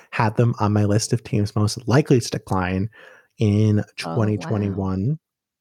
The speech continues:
Speaker 2: Okay.
Speaker 1: Already gonna just check that one off. <laughs> I'm not checking that off, to be clear. That's a joke. Don't get angry at me on Twitter. Uh, they will probably
Speaker 2: Titans fans are rowdy.
Speaker 1: win twelve games. Yeah, they are. And, like, under, like, I've,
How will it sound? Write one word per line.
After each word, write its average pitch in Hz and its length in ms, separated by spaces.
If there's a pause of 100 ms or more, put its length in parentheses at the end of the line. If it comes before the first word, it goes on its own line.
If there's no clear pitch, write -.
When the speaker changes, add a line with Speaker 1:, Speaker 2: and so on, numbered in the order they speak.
(480)
Speaker 2:
Okay. 185 340 (400)
Speaker 1:
Already 143 240
gonna 147 500
just - 200
check - 220
that 180 120
one 180 140 (100)
off. 185 160
<laughs> - 40
I'm 117 120
not 113 160
checking 170 240
that 202 120
off, 139 160
to - 80
be 143 100
clear. 127 220
That's - 160
a 165 40
joke. 156 300 (120)
Don't 117 220
get 139 120
angry 147 220
at 143 40
me 160 60
on 175 80
Twitter. 143 420 (160)
Uh, 104 120 (100)
they 110 120
will 110 120
probably 127 520 (280)
Speaker 2:
Titans 214 320
fans 220 200
are 143 120
rowdy. 147 320
Speaker 1:
win 139 100
twelve 160 200
games. 143 340 (920)
Yeah, 220 100
they 302 80
are. 320 360 (180)
And, 208 200
like, 185 420
under, 240 280
like, 190 200
I've, 208 180